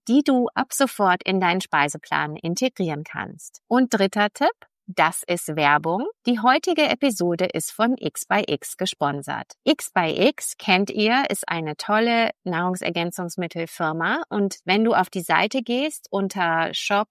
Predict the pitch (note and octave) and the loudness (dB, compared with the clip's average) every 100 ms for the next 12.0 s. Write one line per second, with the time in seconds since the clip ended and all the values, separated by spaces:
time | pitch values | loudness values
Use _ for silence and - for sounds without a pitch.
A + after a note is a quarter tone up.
0 | - E3+ E3 - _ - D#3 F3+ G#3 G#3 | -2 0 0 -6 _ 2 4 4 0 -2
1 | G3 - E3 D#3 D3+ E3+ G#3+ A3 C4 F#4+ | -4 -4 -2 0 0 0 -2 -2 -2 -4
2 | - _ - C4 C#4 C#4 A#3+ - D#4+ E4 | -8 _ 2 4 2 0 -2 0 2 0
3 | - G#3 G3+ G3+ - G3 D#3+ - F3+ E3+ | 0 2 2 0 -4 -4 -4 -4 -2 -2
4 | E3 F3 E3+ D#3+ C#3+ D#3+ G3 - - - | -2 -6 -2 -2 -2 -2 -2 -4 -8 -2
5 | - F#3+ D#3+ D#3 E3+ E3+ G#3+ A3 F3 E3 | 0 4 2 2 0 -2 -2 0 0 2
6 | G3 F#3+ D3 D3 D3 D#3+ E3+ G3 - D#3 | 0 4 4 4 0 -6 -2 -4 -2 -6
7 | - - B2+ D3 _ G#3+ G#3 A3+ A#3+ B3 | -6 -12 -12 -14 _ -2 2 2 2 0
8 | C#4+ - C4+ A#3+ - A#3+ G#3 E3+ D#3+ - | -2 -2 -4 -4 -4 -6 -4 -6 -8 -2
9 | F#3+ G#3 A#3+ - C4+ - B3 B3 B3+ - | 2 4 2 -6 -8 -4 0 0 -2 -8
10 | - G#3+ G3+ G3+ G#3 G3+ - - E3+ D#3+ | -2 2 2 2 0 -2 -4 -2 2 4
11 | D#3 F3 - F3+ E3 - A#3 C4 D4 F4+ | 4 2 -4 -6 -4 -4 -4 -2 -2 -4